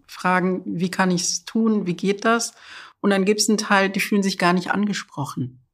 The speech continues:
Ja, das heißt, "Ich bin doch nett. Ich bin doch sympathisch. Ich gehe doch auf meine Mitarbeiter zu." Die fühlen sich gar nicht angesprochen, sagen, "Das hat gar nichts mit mir zu tun." Weil sie einfach verwechseln,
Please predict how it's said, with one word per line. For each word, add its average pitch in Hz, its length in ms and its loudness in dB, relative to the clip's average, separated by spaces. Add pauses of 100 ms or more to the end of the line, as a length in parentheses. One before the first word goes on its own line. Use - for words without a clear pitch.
(360)
Ja, 180 340 2
das - 180 -4
heißt, 165 440 0 (300)
"Ich - 120 -20
bin 226 160 4
doch 190 140 6
nett. 160 460 2 (640)
Ich - 240 -4
bin 226 180 6
doch 196 200 4
sympathisch. 165 840 2
Ich - 160 -4
gehe 214 180 4
doch 214 240 4
auf - 440 2 (300)
meine 175 360 4
Mitarbeiter 170 840 2
zu." 214 640 2 (720)
Die 185 60 -2
fühlen 220 180 2
sich 208 100 0
gar 190 160 4
nicht 190 160 0
angesprochen, 214 440 0
sagen, 185 200 -2 (160)
"Das - 100 -6
hat 175 140 -2
gar 180 140 2
nichts 180 280 -2
mit 180 180 -4
mir 185 200 0
zu 185 140 -4
tun." 180 460 -2 (760)
Weil 180 220 4
sie 185 80 0
einfach 170 280 0
verwechseln, 185 920 0